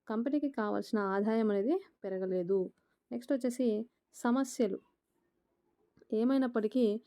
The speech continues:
శాశ్వత శిస్తు పద్ధతి సమస్యలను సృష్టించింది. జమీందారులు భూమి అభివృద్ధికి పెట్టుబడులు పెట్టడం లేదని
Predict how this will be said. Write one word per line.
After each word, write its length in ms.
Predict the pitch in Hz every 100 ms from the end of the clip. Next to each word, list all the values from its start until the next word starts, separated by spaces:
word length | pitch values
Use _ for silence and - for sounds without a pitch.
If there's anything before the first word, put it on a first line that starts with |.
| _ _ -
శాశ్వత 500 | - 220 262 311 294
శిస్తు 320 | 277 226 - 240
పద్ధతి 540 | 220 202 208 226 202
సమస్యలను 560 | 202 208 220 240 233 240
సృష్టించింది. 760 | 220 202 - 220 214 214 285 - _ _ _
జమీందారులు 680 | 208 226 269 277 285 277 285
భూమి 520 | 269 220 226 240 254 262
అభివృద్ధికి 560 | 208 202 220 214 233
పెట్టుబడులు 540 | 240 202 214 214 226 220
పెట్టడం 460 | 214 196 202 226
లేదని 420 | 240 202 190 196